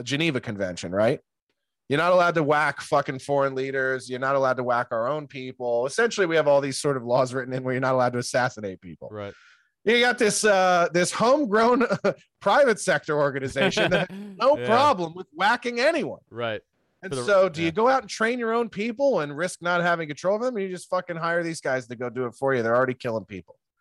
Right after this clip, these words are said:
Speaker 2: Right.
Speaker 1: And
Speaker 2: It's
Speaker 1: then
Speaker 2: pretty
Speaker 1: you look
Speaker 2: brilliant.
Speaker 1: the other way.
Speaker 2: It's pretty brilliant. Yeah, Kennedy
Speaker 1: Yeah.
Speaker 2: fucked up. Kennedy
Speaker 1: It's,
Speaker 2: fucked
Speaker 1: they
Speaker 2: up
Speaker 1: were,
Speaker 2: for
Speaker 1: they
Speaker 2: sure.
Speaker 1: were subcontractors. And then Kennedy said, "We're gonna pull your contract."
Speaker 2: Dude,
Speaker 1: And they said, "No, you're not."
Speaker 2: that was wild, man. That was, I mean, th-, knowing that, I guess he really did think he was untouchable, I guess.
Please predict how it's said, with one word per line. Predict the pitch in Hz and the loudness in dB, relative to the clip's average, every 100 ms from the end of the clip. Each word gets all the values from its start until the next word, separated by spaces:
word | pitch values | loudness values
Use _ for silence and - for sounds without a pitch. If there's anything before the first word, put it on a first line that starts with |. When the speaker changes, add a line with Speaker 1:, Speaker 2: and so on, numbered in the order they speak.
| _ _ | _ _
Speaker 2:
Right. | 107 104 101 _ _ _ | -8 -8 -8 _ _ _
Speaker 1:
And | 123 151 | -2 0
Speaker 2:
It's | 156 | 2
Speaker 1:
then | |
Speaker 2:
pretty | 147 143 | 2 4
Speaker 1:
you | |
look | 139 175 | 4 2
Speaker 2:
brilliant. | 135 | 2
Speaker 1:
the | 143 | 2
other | 131 131 | 2 4
way. | 156 110 76 _ _ _ | 4 2 0 _ _ _
Speaker 2:
It's | - | -10
pretty | 202 | -8
brilliant. | 135 147 104 - _ _ _ | -4 -6 -6 -12 _ _ _
Yeah, | - 226 | -4 -4
Kennedy | - 254 285 | -2 -2 2
Speaker 1:
Yeah. | 415 403 | 4 4
Speaker 2:
fucked | 214 | 4
up. | 220 180 - | 2 0 0
Kennedy | 202 196 | -2 0
Speaker 1:
It's, | |
Speaker 2:
fucked | 202 185 | 0 2
Speaker 1:
they | 202 | 4
Speaker 2:
up | |
Speaker 1:
were, | 269 | 6
Speaker 2:
for | 233 | 4
Speaker 1:
they | 220 | 4
Speaker 2:
sure. | 277 | 4
Speaker 1:
were | 262 | 2
subcontractors. | - 233 220 220 269 247 151 123 127 135 | 0 -2 0 2 2 2 2 2 -2 -4
And | 160 | 0
then | 180 185 | 0 0
Kennedy | 202 214 190 | 0 0 0
said, | 175 - 165 | -2 -4 -4
"We're | 170 | -4
gonna | 170 | -6
pull | - 170 | -4 -2
your | 165 147 | -2 -4
contract." | - 202 202 170 147 | -4 -4 -2 -2 -2
Speaker 2:
Dude, | 131 | -4
Speaker 1:
And | 147 | -12
they | 156 | -12
said, | - 147 143 | -8 -10 -6
"No, | 165 | -2
you're | 180 175 | 0 0
not." | 180 180 160 | 0 0 0
Speaker 2:
that | 175 | 0
was | 202 | -4
wild, | 120 123 151 113 | -4 0 0 -2
man. | 101 101 | -6 -8
That | 104 175 | -2 0
was, | 190 202 | 0 -4
I | 180 185 | -4 -6
mean, | 202 - | -8 -8
th-, | 247 - | -10 -10
knowing | 180 262 453 415 | -4 -4 -4 -4
that, | 262 226 - | -2 -2 -4
I | 175 | -4
guess | 226 - | -4 -4
he | 226 | -6
really | 208 202 | -6 -4
did | 170 170 | -4 -6
think | 180 165 | -6 -10
he | 147 | -6
was | 143 | -8
untouchable, | 127 175 135 92 85 | -6 -8 -8 -12 -14
I | 95 | -12
guess. | 92 92 | -12 -12